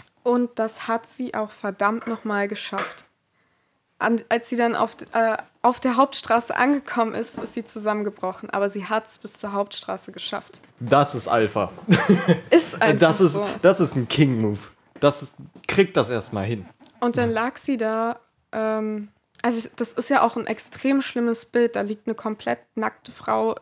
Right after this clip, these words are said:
Speaker 1: Also ich will mir gar nicht
Speaker 2: Mm.
Speaker 1: vorstellen.
Speaker 2: Kopf hängt schon
Speaker 1: Ja.
Speaker 2: sonst wo in was für einem Winkel.
Speaker 1: Und dann hat sie halt ein Licht gesehen und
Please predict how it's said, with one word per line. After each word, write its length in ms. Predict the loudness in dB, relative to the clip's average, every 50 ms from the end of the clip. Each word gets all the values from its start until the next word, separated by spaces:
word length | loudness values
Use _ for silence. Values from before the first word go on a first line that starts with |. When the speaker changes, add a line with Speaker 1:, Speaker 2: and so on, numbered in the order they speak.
| _ _ _ _ _ _ -8 -6 -4
Speaker 1:
Also 260 | -2 -2 -2 -2 -4 -4 -6
ich 180 | -10 -10 -4
will 80 | -2 0
mir 120 | 2 2 2
gar 120 | 2 0
nicht 140 | 0 -2 0
Speaker 2:
Mm. 60 | 2
Speaker 1:
vorstellen. 520 | 4 4 4 4 2 -2 -4 -4 -4 -6 -4
Speaker 2:
Kopf 320 | -2 -2 -2 -2 -2 -4 -4
hängt 400 | -4 -2 -4 -4 -6 -8 -8 -4
schon 180 | -2 2 4 6
Speaker 1:
Ja. 140 | 6 6
Speaker 2:
sonst 240 | 6 4 2 0 0
wo 140 | 4 4 6
in 140 | 6 4 4
was 160 | 2 0 0
für 100 | 0 -2
einem 120 | -2 2
Winkel. 380 | 2 2 2 2 0 0 0 -2 -4 _ _ _ _ -2
Speaker 1:
Und 380 | 0 0 2 2 0 -2 -4 -6 _ _ -2
dann 200 | 0 0 2 0
hat 160 | 0 -2 -2
sie 180 | -2 -2 0 0
halt 300 | 0 0 0 0 -2 -2
ein 120 | -2 0
Licht 300 | 0 0 0 -2 -2 -4 -4
gesehen 540 | -2 -2 0 2 2 2 2 2 0 -2 -4
und 600 | -4 -4 -4 -2 -2 -4 -6 -6 -8 -12 -18 -20